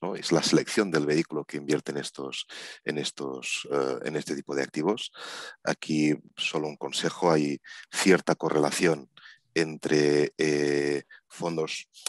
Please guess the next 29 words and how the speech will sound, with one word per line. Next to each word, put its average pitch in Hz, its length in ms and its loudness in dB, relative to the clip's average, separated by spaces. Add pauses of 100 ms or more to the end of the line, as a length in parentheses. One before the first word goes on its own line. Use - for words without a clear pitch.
Yo 90 100 -6
creo 120 140 8
que 95 260 8
dentro 95 320 2
de 101 60 8
la 92 80 6
gestión 98 280 -4
del 82 120 0
venture 80 280 -2
capital, 85 480 0
incluso 73 320 -8
más 78 160 -2
que - 120 -2
el 73 60 4
buyout 80 500 6
y 73 40 -6
más 76 200 -2
que - 80 -8
otros - 180 -10
sectores, 78 520 -2 (520)
la 85 160 6
dispersión 95 400 2
de 95 80 2
resultados 87 520 -2
en 85 40 -2
las 73 140 4
gestoras - 340 -4
es - 220 -4
amplio, 76 440 -6